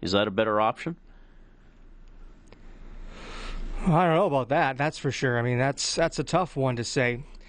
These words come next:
Speaker 2: The other defenseman I was thinking about, Reed, is Chris Russell's still out there. He, I believe he's still out there, right? Chris Russell's still out there, so.
Speaker 1: Oh, yeah, he never signed, did he?
Speaker 2: Never signed anywhere. So, I mean,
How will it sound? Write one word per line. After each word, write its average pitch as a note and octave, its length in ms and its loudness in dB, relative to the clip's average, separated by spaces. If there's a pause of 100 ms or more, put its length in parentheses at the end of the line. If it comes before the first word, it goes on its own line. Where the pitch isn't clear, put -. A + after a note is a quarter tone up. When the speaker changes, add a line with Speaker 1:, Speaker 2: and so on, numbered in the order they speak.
(180)
Speaker 2:
The G#3 80 4
other C#4+ 120 4
defenseman A3+ 440 2
I F3+ 40 6
was C3+ 80 0
thinking F#3+ 180 0
about, D#3 220 2
Reed, D#3+ 220 0
is B2 340 0 (320)
Chris - 320 0
Russell's D3+ 400 0
still B2+ 220 0
out A#2+ 180 -2
there. - 220 -2 (2000)
He, D3+ 320 4
I C#3+ 80 2
believe D3+ 240 2
he's C3 100 -2
still B2 180 0
out A#2+ 120 0
there, A2+ 140 0
right? C3 260 0 (1200)
Chris - 220 2
Russell's C#3 280 -2
still - 180 -6
out F2+ 180 -6
there, - 160 -4
so. - 320 -2
Speaker 1:
Oh, C#3+ 200 6
yeah, D#3 160 2
he E3 100 2
never G3 200 0
signed, C#3+ 380 2
did A#2 140 2
he? F#2+ 60 -2
Speaker 2:
Never G3 240 0
signed G#3+ 300 0
anywhere. B2 220 0
So, D3 200 0
I C#3+ 60 2
mean, D#3 200 0